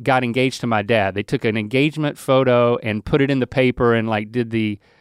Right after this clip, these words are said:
wedding announcement thing. Like, her parents did that.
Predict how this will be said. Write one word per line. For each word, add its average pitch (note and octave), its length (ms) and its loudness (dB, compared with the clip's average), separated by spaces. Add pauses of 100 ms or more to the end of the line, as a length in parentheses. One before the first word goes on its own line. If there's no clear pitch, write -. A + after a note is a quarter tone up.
(100)
wedding B2+ 540 0
announcement G#2+ 640 -2
thing. G2+ 360 -6
Like, G2+ 260 -6 (120)
her D3+ 180 0
parents B2 360 -4
did A2 240 -6
that. F2 320 -6